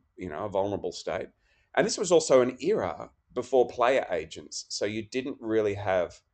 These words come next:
player agents running interference on these professional and semi-professional players and advising them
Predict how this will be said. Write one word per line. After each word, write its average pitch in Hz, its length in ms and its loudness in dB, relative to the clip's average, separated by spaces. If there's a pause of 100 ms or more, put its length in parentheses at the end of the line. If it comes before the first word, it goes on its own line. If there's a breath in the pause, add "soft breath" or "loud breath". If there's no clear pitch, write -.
(380)
player 101 480 4 (300)
agents 101 460 0
running 101 260 -2
interference 95 800 -6
on 95 200 -4
these 90 420 -8 (140)
professional 95 520 -6
and 85 100 -8
semi-professional 92 920 -8
players 107 400 -2
and 95 80 -4
advising 101 580 -2
them 85 260 -6